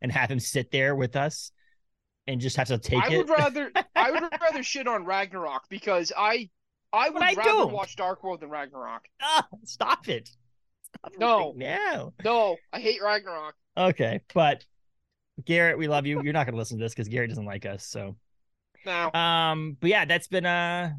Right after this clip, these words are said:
Speaker 1: another episode of, uh, the Capes of Faith podcast, talking movies. Paul is a owner at Galactic Comics and Collectibles on Hammond Street in Bangor, Maine. Galactic Comics and Collectibles dot com.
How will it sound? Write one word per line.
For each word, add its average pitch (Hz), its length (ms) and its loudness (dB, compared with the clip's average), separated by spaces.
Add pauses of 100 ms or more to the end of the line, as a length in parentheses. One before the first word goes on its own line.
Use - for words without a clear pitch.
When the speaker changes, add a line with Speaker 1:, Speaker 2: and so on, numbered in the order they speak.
Speaker 1:
another 165 240 0
episode 160 500 0
of, 135 220 2
uh, 143 300 2
the 143 60 -6
Capes 160 200 -2
of - 40 -18
Faith 156 160 0
podcast, 156 440 0
talking 147 360 -2
movies. 139 380 -2 (280)
Paul 190 280 4
is 175 220 0
a 123 160 -2 (100)
owner 160 320 2
at 131 120 0
Galactic 139 340 -2
Comics 139 320 -4
and 135 140 -2
Collectibles 135 400 -4
on 120 100 -4
Hammond 127 240 -2
Street 120 160 -8
in 110 60 -8
Bangor, 113 300 -2
Maine. 156 320 -2 (340)
Galactic 131 300 -4
Comics 120 280 -6
and 113 120 -6
Collectibles 110 340 -10
dot - 200 -8
com. 139 480 -2